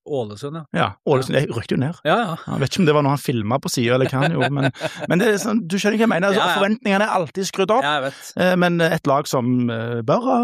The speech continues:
Speaker 2: høye forventninger, det er jo Viking, for de har sett, eh, skarpe ut, ja.
Speaker 1: Ja, men jeg er helt enig. Tenk så bare kult, bare gjort det, bare gitt blaffen i alt sånn der, og bare sagt at, «Nei, jeg synes, altså, vi har en keeper som ikke tar en ball.» Altså, midtstopperne våre ser ut som to sandsekker,
Speaker 2: Ja.
Speaker 1: og har en spiss som er vaksinert.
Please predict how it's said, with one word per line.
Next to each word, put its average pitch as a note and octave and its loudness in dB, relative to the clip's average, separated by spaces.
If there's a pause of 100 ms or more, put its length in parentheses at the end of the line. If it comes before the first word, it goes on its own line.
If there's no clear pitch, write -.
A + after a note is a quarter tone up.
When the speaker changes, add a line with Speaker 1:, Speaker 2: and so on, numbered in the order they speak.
(160)
Speaker 2:
høye D#3+ 4
forventninger, D#3 -4
det A2+ -6
er G2+ -2
jo A#2+ 0 (100)
Viking, A2+ -4
for A#2 -2
de A#2 -2
har A#2 -2
sett, A#2 -2 (120)
eh, - -4
skarpe B2 0
ut, A2 -4
ja. - -2
Speaker 1:
Ja, C#3 -2
men D#3 0
jeg E3 0
er F3 2
helt A#3 0
enig. E3 -2
Tenk F#3 -2
så G3+ -4
bare G#3 -4
kult, C3+ -4
bare E3+ 2
gjort B2+ -6
det, A3 0
bare F3+ 2
gitt D3 -8
blaffen F#3 -4
i - -10 (120)
alt E3+ 0
sånn E3+ -2
der, D3+ 2
og E3 -2
bare D#3 2 (440)
sagt B2 -6
at, D3+ -6
«Nei, F3+ 2
jeg A#3 -2
synes, G#3 0
altså, G3 2
vi G3+ 2
har G3 4
en - -12
keeper G3+ -2
som A3+ -2
ikke F#3+ -4
tar D3+ 2
en G3 -2
ball.» A#3 4
Altså, G#3 -2
midtstopperne D3+ -4
våre G#3+ 0
ser F3 0
ut D3 -8
som F#3 -8
to F#3+ -4
sandsekker, D#3 -4
Speaker 2:
Ja. - 2
Speaker 1:
og E3+ 4
har G#3 2
en - -12
spiss D#3 -6
som G3 0
er F#3+ -2
vaksinert. F#3+ 0